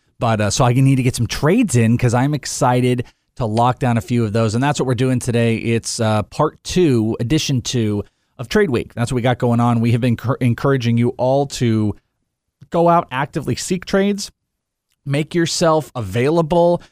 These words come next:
and also, you know, don't be afraid to shame some people. If you get some really garbage offers, if people just sent you trash,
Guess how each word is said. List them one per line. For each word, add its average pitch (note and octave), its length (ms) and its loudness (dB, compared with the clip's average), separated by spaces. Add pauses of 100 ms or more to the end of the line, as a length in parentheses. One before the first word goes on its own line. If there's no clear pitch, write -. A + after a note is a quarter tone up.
(160)
and D3+ 100 -4
also, G#3 640 2 (680)
you B3 160 0
know, A3+ 240 2 (240)
don't G#3+ 120 -8
be B3 80 -2
afraid G#3+ 220 0
to G3+ 40 0
shame A3 240 2
some D3 160 -2
people. G#2 460 -4
If D3+ 60 -4
you D#3+ 60 0
get D#3+ 120 0
some C#3+ 160 -2
really D#3 300 2
garbage C3 560 0
offers, A2 440 2
if A2 140 -2
people D#3+ 260 -4
just C#3 240 -4
sent - 180 -4
you A2 100 -4
trash, B2+ 760 -4